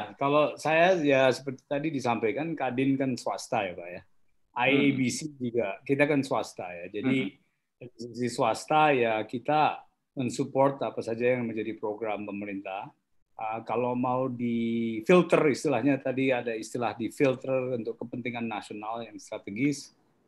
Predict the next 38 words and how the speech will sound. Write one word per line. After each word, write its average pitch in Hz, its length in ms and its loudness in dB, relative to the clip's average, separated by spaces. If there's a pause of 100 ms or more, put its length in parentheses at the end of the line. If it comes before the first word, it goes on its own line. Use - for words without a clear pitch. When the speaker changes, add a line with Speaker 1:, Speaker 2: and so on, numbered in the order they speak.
(220)
Speaker 1:
kami 131 240 4
bisa 120 480 0
dukung 117 320 0
juga, 123 400 0
karena 147 240 2
kan 156 160 2
kami 143 320 6
ada 127 160 4
di 120 80 0
multisektor 113 720 -2
ya, 95 80 -12
Pak, - 120 -20
ya. 98 100 -20 (260)
Speaker 2:
Iya. 214 220 2 (180)
Speaker 1:
Ah, 107 320 -8
sar-, 156 240 2
saran 127 400 4
saya 107 320 0
sih 151 320 2
filterannya 123 640 0
ke 117 80 -8
situ 101 240 -8 (160)
tadi. 95 240 -16 (320)
Ya, 107 240 -14
main-, 143 640 4
mainlah 139 400 4
yang 131 240 4
di 117 320 -2
industri 120 480 -2
four - 240 -6
point 101 320 -4
oh, 151 560 4 (240)
yang 110 400 -6
di, 107 320 -4 (480)
yang 110 240 -4
di 101 240 -4
tech - 400 2
oriented, 127 560 -2